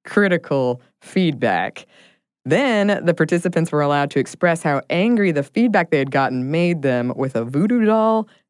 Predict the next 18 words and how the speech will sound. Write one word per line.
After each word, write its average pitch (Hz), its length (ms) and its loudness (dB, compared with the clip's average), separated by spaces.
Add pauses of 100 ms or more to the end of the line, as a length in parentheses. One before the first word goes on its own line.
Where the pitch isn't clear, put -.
(100)
and 139 280 0
needles. - 760 -4 (460)
The 160 100 4
participants 254 640 0
who 180 120 2
had 247 120 2
<laughs> - 0 -
received 240 520 0
the 220 80 2
negative 220 500 0
feedback 190 500 2
reported 165 360 0
feeling 214 400 2
better 156 360 0 (280)
after 147 180 0
engaging 147 540 0
in 139 120 -2
some 127 320 -4